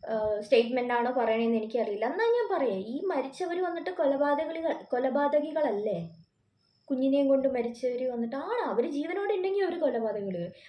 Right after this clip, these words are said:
റിമയുടെ ബോഡി കിട്ടി, ആ കുഞ്ഞിന്റെ പൊ-, ബോഡി പോലും കിട്ടിയിട്ടില്ല പുഴയിന്ന്. അതേപോലെ ഈ നമ്മുടെ വിഭജികയുടെ അമ്മ ഒരു സിംഗിൾ പാരന്റ് ആയിരുന്നു, മൂന്ന് മക്കള്, ഒരു ബ്രദർ, മൂന്ന് മക്കളാന്ന് തോന്നണ അവര്. പുള്ളിക്കാരി വളർത്തിയില്ലേ? പുള്ളിക്കാരിയുടെ അമ്മ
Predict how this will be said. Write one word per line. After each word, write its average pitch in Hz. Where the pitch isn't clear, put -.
റിമയുടെ 320
ബോഡി 294
കിട്ടി, 269
ആ 269
കുഞ്ഞിന്റെ 302
പൊ-, 208
ബോഡി 277
പോലും 330
കിട്ടിയിട്ടില്ല 285
പുഴയിന്ന്. 247
അതേപോലെ 277
ഈ 254
നമ്മുടെ 247
വിഭജികയുടെ 277
അമ്മ 226
ഒരു 233
സിംഗിൾ 277
പാരന്റ് 277
ആയിരുന്നു, 226
മൂന്ന് 269
മക്കള്, 262
ഒരു 226
ബ്രദർ, 240
മൂന്ന് 254
മക്കളാന്ന് 247
തോന്നണ 226
അവര്. 208
പുള്ളിക്കാരി 359
വളർത്തിയില്ലേ? 294
പുള്ളിക്കാരിയുടെ 330
അമ്മ 294